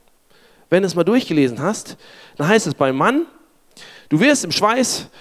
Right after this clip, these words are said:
deines Angesichts deine harte Arbeit verrichten, um dein täglich Brot zu verdienen." Das heißt, harte Arbeit ist quasi Konsequenz, dass wir gesagt haben, "Alles klar, Gott hatte vorher für alles gesorgt, war keine harte Arbeit involviert, war Arbeit, aber die war nicht anstrengend."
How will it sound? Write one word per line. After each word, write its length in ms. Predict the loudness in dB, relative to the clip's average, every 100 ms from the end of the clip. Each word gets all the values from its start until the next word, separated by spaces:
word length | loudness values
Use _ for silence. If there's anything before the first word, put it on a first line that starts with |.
| -4
deines 240 | -4 -2
Angesichts 540 | -6 -6 -2 0 -2 0
deine 220 | 0 2
harte 220 | 0 2
Arbeit 280 | 2 0 -2
verrichten, 360 | -2 -2 -2 -6
um 100 | -2
dein 260 | -2 -4 -12 -20 -4
täglich 280 | -2 -2 -2
Brot 200 | 0 0
zu 100 | 0
verdienen." 340 | -2 -4 -10 -18 _ _ _ -14
Das 180 | -8 -4
heißt, 280 | -4 -2
harte 260 | -2 0 0
Arbeit 460 | 0 2 4 2 -2
ist 240 | -10 -12 -16 -12
quasi 300 | -6 -6 -4
Konsequenz, 500 | -4 -2 0 -2 0
dass 60 |
wir 80 | 0
gesagt 260 | 2 0 -2
haben, 140 | -4
"Alles 200 | -2 -2
klar, 300 | -2 -2 -2
Gott 180 | -2 0
hatte 140 | -2 -2
vorher 260 | 2 2
für 120 | 2
alles 220 | -2 -2 -2
gesorgt, 480 | 0 0 0 -8 -20 -20 -8
war 120 | -4
keine 300 | -2 0 0
harte 220 | 0 0 2
Arbeit 320 | 4 2 0
involviert, 560 | 0 0 2 0 -2
war 180 | 0 2
Arbeit, 360 | 2 2 2 0
aber 160 | 0
die 140 | 0 0
war 80 | -2
nicht 180 | -2
anstrengend." 480 | -6 -8 -8 -10 -16